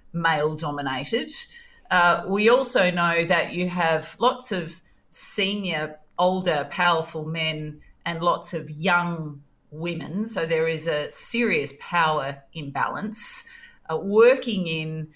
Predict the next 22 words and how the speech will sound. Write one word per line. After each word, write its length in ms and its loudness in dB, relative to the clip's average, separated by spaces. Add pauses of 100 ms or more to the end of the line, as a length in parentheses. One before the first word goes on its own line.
(180)
an 120 0
environment 640 2
where 180 0
people 400 -2
work 260 -2
extremely 840 -2
long 360 0
hours. 760 0 (420)
Uh, 240 4
there's 200 4
a 60 2
lot 240 4
of 300 -2 (240)
alcohol 800 2 (380)
involved, 920 -6 (340)
and 140 4
there's 160 2
a 60 0
lot 240 2
of 80 0
ambition. 680 -2 (580)
And 380 2